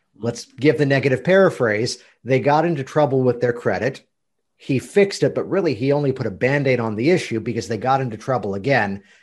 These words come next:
and came right back. To give this guy credit, he went off and did all sorts of coaching training. And what he was looking to do originally was to go, "Now that I've worked with them as the credit repair specialist,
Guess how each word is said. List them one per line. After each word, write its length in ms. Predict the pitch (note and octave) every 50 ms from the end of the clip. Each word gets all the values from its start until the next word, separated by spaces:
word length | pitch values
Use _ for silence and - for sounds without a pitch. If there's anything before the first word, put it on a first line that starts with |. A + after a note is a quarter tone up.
| _ _ _
and 100 | - A2+
came 240 | G#2 - B2 A2+ G#2
right 180 | G#2 G2 F#2+ G2
back. 300 | - F2+ - - - - - - _
To 80 | - A#2+
give 200 | G2+ D3+ F3 E3
this 140 | G#3 G3 -
guy 160 | F3+ D#3+ C#3+
credit, 540 | B2 - - C3+ A#2+ G2 - - _ - - - _ _ _
he 180 | - - D#3
went 200 | E3 D#3 D#3+ D3
off 340 | C#3 C3 C3 C3 B2 - - - -
and 320 | B2 A#2+ A#2+ A#2 A2+ G#2+
did 240 | A2+ B2 A#2+ A#2 A#2
all 220 | A#2+ - B2 A#2+ A#2+
sorts 360 | - - B2 A2+ G#2 - -
of 280 | A2+ G#2+ G#2 G2 - -
coaching 400 | - D#3+ D#3+ D#3 - - F#2 F#2+
training. 460 | - - E2 - G1+ - - - - _ _ _ _ _ _ _ _ _ -
And 220 | B2+ B2+ A#2+ - -
what 220 | B2+ B2+ D#3+ D#3+
he 200 | C3+ - F3 F3
was 220 | E3 D#3 C3+ -
looking 300 | C3+ C#3 C3+ - C#3 C3
to 80 | B2 A#2
do 220 | G2+ B2+ A#2+ A#2+ -
originally 720 | G#2+ G#2 G#2 C3+ G3 G#3 D#3 D3 C3+ G#2+ F#2+ F#2+ F#2+ F#2
was 200 | F#2 G2+ G2+ - -
to 60 | G2+
go, 360 | F#2+ A2+ G#2 G#2 G#2+ G2+ - - - _ _ _ _
"Now 260 | A2 A#2 C#3 D#3 F#3 G3+
that 140 | G3 F3+
I've 180 | E3 D3+ C3 -
worked 240 | C3+ C#3+ C#3 - -
with 160 | C#3+ C3+ -
them 320 | - B2+ B2 A#2+ A#2 A#2
as 480 | - - G#2+ A2 G#2+ G2+ G2+ G2+ - -
the 280 | - G#2+ G2+ G2 F#2+ -
credit 260 | - E3 F#3 F#3 B2+
repair 320 | - - - G#2+ F#2 F2
specialist, 760 | - - - G2+ F#2+ - - - - - - - - - -